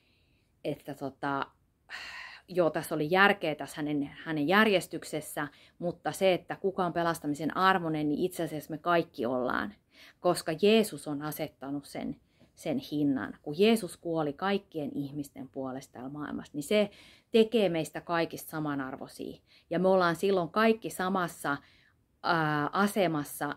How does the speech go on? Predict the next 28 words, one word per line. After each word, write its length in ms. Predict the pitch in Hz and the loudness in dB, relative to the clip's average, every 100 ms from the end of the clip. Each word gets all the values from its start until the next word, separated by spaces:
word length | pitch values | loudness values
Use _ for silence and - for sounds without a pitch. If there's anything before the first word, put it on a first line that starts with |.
| - | -8
että 160 | 147 156 | -6 -6
jos 140 | 156 | -4
me 100 | 156 | -4
oltais 240 | 151 147 | -4 -4
kaikki 360 | - 196 190 165 | 2 2 2 -2
merihädässä, 680 | 165 160 151 139 143 139 160 | -2 0 -2 -2 -4 -4 -4
niin 80 | 151 | 0
meidät 240 | 151 - | -2 -2
pitäisi 300 | 151 147 - | -8 -8 -6
kaikki 300 | 165 160 147 | -2 -2 -2
pelastaa. 360 | 156 143 143 139 | -4 -4 -4 -6
Et 60 | |
ei, 340 | - - - - | -6 -6 -6 0
toinen, 420 | 208 220 208 170 160 | 4 6 6 2 0
toisen 400 | 214 214 175 - | 2 2 0 0
elämä 420 | 190 196 180 165 | 4 6 4 2
ei 120 | 156 | 2
ole 80 | - | 2
arvokkaampi 680 | 170 165 160 - 143 131 131 | 2 2 2 -4 -8 -8 -10
kuin 160 | 135 | -10
toisen. 440 | 139 127 139 - - - - - | -6 -6 -6 -10 -12 -14 -18 -4
Mut 200 | 185 - | -2 8
se 120 | 311 | 8
pitää 340 | 381 - 202 | 8 6 6
kyllä 220 | 165 175 160 | 4 0 0
paikkansa, 500 | 180 175 - 165 160 | 0 0 -2 -4 -4
että 140 | 156 | -2
toinen 440 | 220 254 247 185 | 4 6 8 4